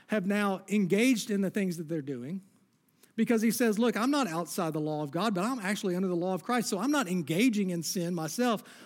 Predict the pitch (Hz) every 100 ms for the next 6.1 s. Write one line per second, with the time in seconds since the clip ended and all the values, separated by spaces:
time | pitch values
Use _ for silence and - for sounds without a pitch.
0 | - 190 247 277 160 160 214 240 247 220
1 | 208 202 202 180 175 170 180 220 220 214
2 | 180 175 190 185 190 160 147 185 185 175
3 | 185 151 - 185 180 202 170 147 202 190
4 | 165 165 180 - 214 196 180 151 165 151
5 | 170 160 143 131 147 127 - 131 101 -